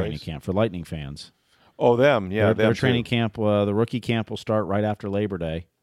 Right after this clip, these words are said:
Speaker 1: and then, uh, the, the rest of the players will be in about a week or two after that. So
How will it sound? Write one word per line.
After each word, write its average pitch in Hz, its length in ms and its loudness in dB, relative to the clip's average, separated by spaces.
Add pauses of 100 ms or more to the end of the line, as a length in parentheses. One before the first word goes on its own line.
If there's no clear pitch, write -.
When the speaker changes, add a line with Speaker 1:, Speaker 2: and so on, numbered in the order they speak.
(140)
Speaker 1:
and 87 200 -8
then, 85 320 -8
uh, 85 320 -6
the, 85 240 -8
the 87 100 -12
rest 92 280 -6
of 87 80 -8
the 85 80 -10
players 90 280 -4
will 90 60 -6
be 87 140 -6
in 90 80 -4
about 85 180 -2
a - 20 -4
week 87 200 -4
or 87 60 -10
two 90 160 -8
after 85 240 -8
that. 87 260 -8
So - 140 -14